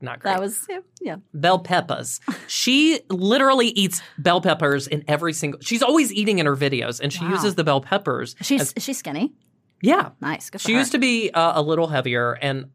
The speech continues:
Speaker 1: I don't know if it's because of her love for bell peppers, but I think
Speaker 2: Wow.
Speaker 1: she just changed her habits.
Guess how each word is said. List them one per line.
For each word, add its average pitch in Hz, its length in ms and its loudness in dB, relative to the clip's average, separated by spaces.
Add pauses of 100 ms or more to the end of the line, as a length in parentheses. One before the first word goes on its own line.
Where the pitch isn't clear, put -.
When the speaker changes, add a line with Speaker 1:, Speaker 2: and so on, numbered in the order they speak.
(120)
Speaker 1:
I 147 320 -4
don't 156 160 2
know 147 100 4
if 127 80 0
it's 123 140 -4
because 127 440 -4
of 139 60 -6
her 147 120 2
love 147 260 4
for 156 140 -2
bell 147 180 2
peppers, 147 380 -2
but 135 120 -2
I 123 60 2
think 208 140 0
Speaker 2:
Wow. 123 80 -2
Speaker 1:
she 135 60 -6
just 120 200 -10
changed 117 300 -6
her 120 100 -10
habits. 120 420 -2